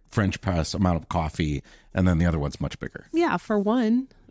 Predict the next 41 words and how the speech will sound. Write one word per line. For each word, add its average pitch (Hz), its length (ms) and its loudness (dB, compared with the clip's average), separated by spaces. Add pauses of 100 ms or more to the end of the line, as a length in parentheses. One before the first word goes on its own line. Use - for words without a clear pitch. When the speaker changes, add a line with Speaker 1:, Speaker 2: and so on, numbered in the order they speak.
Speaker 2:
I 202 40 -4
mean, 190 300 2
Speaker 1:
<laughs> 131 320 2
Well, 92 320 2
Speaker 2:
you - 60 -2
Speaker 1:
depends 202 320 2
Speaker 2:
know, 156 60 0
Speaker 1:
on 135 40 -2
how 127 60 -2
much 202 80 -2
Speaker 2:
depends 262 200 0
on 269 120 0
Speaker 1:
coffee 214 140 -6
you 151 80 -8
drink. - 320 -10
Speaker 2:
<laughs> - 20 -20
Yeah, 392 240 4
it 226 80 -6
depends 349 440 0
on 330 120 2
the 285 80 0
kind 277 220 0
of 254 80 -2
coffee 294 340 0
drinker 175 340 -2
you 170 240 0
are. 160 220 0
But 202 320 -4
yeah, 190 280 0
they're 202 200 -2
Speaker 1:
Yeah. 208 60 -4
Speaker 2:
both, 220 340 -2 (320)
uh, 185 240 4
perfect, 226 500 -4
if, 226 160 2
especially 226 460 0
if 202 100 0
you're 202 80 0
gonna 190 140 2
make 180 160 0
coffee. 175 420 0